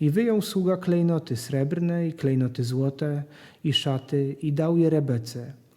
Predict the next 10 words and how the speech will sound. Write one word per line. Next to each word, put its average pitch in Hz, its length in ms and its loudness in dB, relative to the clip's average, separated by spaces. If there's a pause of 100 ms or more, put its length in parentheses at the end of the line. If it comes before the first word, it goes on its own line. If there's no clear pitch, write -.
(400)
Dał 170 220 2
też 202 200 -2
kosztowne 175 600 0
upominki 165 680 2
jej 123 160 0
bratu 160 460 -2
i 170 60 4
jej 160 140 2
matce. 123 540 -4 (840)
Potem 139 520 0